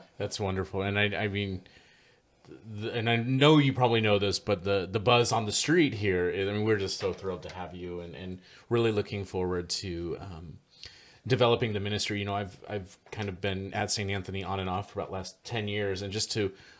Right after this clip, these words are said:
I always tell people the moment that I, I first walked into the sanctuary, it was like my, my, my breath was literally taken away. There was just, the Spirit was working. And,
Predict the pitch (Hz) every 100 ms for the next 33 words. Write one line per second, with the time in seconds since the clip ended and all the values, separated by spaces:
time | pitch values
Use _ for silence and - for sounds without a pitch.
0 | - 123 123 - 107 113 110 104 101 107
1 | 101 101 98 98 - - 110 - 110 101
2 | 101 95 95 - 101 - 98 92 82 92
3 | 95 92 92 87 98 101 - 113 117 139
4 | 143 123 110 113 107 95 101 92 87 92
5 | 98 - 98 95 110 - - 107 - 120
6 | 117 90 92 90 92 101 - 87 90 92